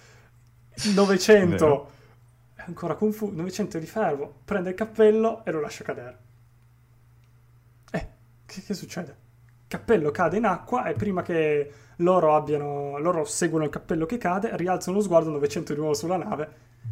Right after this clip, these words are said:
Speaker 1: e dice che non scende.
Speaker 2: Mm-hmm.
Speaker 1: Non so se nel
Speaker 2: Vero.
Speaker 1: film è anche così.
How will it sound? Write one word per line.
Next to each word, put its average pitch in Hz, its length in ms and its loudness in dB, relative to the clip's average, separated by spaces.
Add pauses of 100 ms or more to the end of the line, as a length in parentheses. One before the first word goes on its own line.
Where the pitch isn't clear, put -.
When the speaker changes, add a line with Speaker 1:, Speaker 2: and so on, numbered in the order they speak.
(400)
Speaker 1:
e 147 100 -4
dice - 220 -6
che - 80 -8
non 214 120 -6
scende. 117 320 -4
Speaker 2:
Mm-hmm. 104 60 -6 (520)
Speaker 1:
Non 175 140 0
so 220 140 2
se 202 160 2
nel 156 300 4
Speaker 2:
Vero. 147 400 4
Speaker 1:
film 151 480 -4
è 143 220 -2
anche 147 240 -4
così. - 360 -2